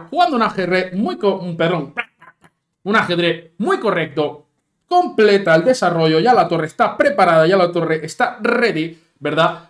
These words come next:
Para venir a la columna D y empezar a molestar el peón de D cuatro. Torre H G uno, las negras dicen, "Tú me quieres comer ese peón, pues yo no te lo voy a permitir".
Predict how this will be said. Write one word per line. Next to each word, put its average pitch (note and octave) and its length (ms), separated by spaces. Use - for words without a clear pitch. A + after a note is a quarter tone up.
Para A3 220
venir E3+ 280
a D3 80
la C#3+ 120
columna D3 280
D C#3+ 240
y A3+ 100
empezar F3 680
a G#3 100
molestar D#3 600
el D3 240
peón C3 260
de A#2 120
D B2+ 200
cuatro. F3+ 380
Torre C3 280
H G3+ 280
G D#4+ 100
uno, D4 640
las D4 140
negras A#3 300
dicen, G3+ 340
"Tú E4 120
me C#4 100
quieres A#3 340
comer A3 240
ese A#3+ 200
peón, C4+ 320
pues D#4+ 180
yo F#4 100
no C#4 120
te G3 60
lo E3+ 60
voy E3+ 120
a D#3+ 60
permitir". F3+ 580